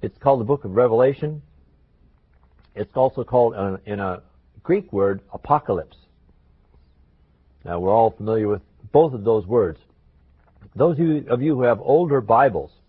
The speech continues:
if you have older Bibles, uh, you, it'll be called the apocalypse.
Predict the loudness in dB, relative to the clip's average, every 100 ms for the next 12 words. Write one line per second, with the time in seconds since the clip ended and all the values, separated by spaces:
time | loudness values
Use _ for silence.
0 | _ _ _ _ _ _ _ _ _ _
1 | _ -14 -2 2 4 2 2 -2 -6 _
2 | _ _ _ _ _ _ -2 4 4 4
3 | 0 -2 _ _ _ _ _ _ _ 0
4 | 2 2 0 0 0 0 -2 -4 0 2
5 | 2 0 -6 0 -2 0 -4 -4 -10